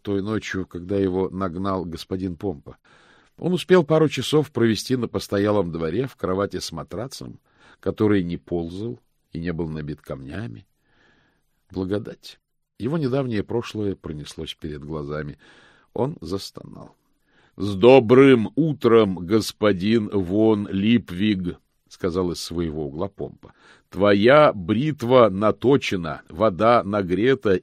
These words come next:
и чай вот-вот принесут. — Который час? — Полдень, господин Вон Липвиг.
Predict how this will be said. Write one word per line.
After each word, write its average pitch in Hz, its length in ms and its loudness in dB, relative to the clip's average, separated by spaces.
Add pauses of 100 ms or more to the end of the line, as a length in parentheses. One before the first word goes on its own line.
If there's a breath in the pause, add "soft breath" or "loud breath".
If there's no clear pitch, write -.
и 120 400 2 (420 soft breath)
чай 123 500 6
вот-вот 107 1000 2 (200)
принесут. — 104 800 -4 (1120 soft breath)
Который 117 300 -8
час? — - 380 -12 (460)
Полдень, 104 760 2
господин 104 800 -2
Вон 98 380 -4
Липвиг. 92 800 -4